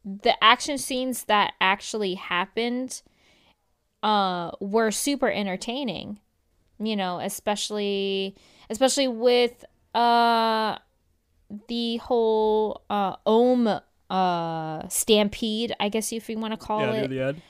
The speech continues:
Speaker 1: Uh, with the, with, yeah, like, close to near the end, and that fucking, those two guys were hel-, holding an Ohm captive so that the, like, uh, whole,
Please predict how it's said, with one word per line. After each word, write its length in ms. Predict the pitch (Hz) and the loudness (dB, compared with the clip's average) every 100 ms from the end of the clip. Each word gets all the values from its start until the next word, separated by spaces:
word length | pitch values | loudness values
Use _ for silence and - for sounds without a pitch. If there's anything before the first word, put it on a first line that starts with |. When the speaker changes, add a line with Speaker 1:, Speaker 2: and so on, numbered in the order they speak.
| - | -6
Speaker 1:
Uh, 380 | 196 202 185 175 | 0 2 2 -2
with 200 | 185 196 | -4 -4
the, 140 | - - _ _ _ - | -8 -10 _ _ _ -20
with, 480 | - - 226 214 - | -10 0 2 2 4
yeah, 260 | 254 214 190 | 6 6 6
like, 180 | 196 | 2
close 360 | 202 240 214 - | 2 -2 -2 -6
to 100 | 226 | -6
near 240 | 220 214 | -4 -4
the 180 | 196 190 | -4 -6
end, 520 | 214 220 208 190 190 - | -2 0 -2 -4 -8 -10
and 480 | 196 185 185 180 180 - | -8 -6 -6 -10 -14 -10
that 420 | 202 190 175 - _ _ _ _ - | -4 -2 -2 -8 _ _ _ _ -12
fucking, 400 | 214 208 196 - | -10 -6 -6 -4
those 220 | 196 185 | -4 -4
two 200 | - 226 | -6 -4
guys 640 | 214 196 202 190 185 185 196 | 2 4 6 4 2 -4 -4
were 400 | 196 185 180 170 - | -2 0 -2 -4 -8
hel-, 320 | - 190 - - | -6 -6 -6 -4
holding 540 | 202 190 185 180 180 | -4 -2 -2 -2 -6
an 220 | - 190 | -6 -6
Ohm 500 | 156 190 190 185 180 | -4 -2 -2 -4 -6
captive 680 | - - 180 - 180 170 170 | -6 -2 -2 -2 -4 -4 -4
so 220 | - 180 | -6 -4
that 340 | 175 170 165 - - _ _ - | -4 -4 -6 -10 -20 _ _ -2
the, 400 | 196 180 170 175 | 0 0 -2 -6
like, 400 | 185 175 170 - _ _ _ _ _ _ _ _ _ _ _ _ _ | -8 -6 -6 -10 _ _ _ _ _ _ _ _ _ _ _ _ _
uh, 380 | 185 180 165 - | -8 -6 -6 -10
whole, 640 | - 214 208 202 196 185 | -8 -4 -2 0 -2 -4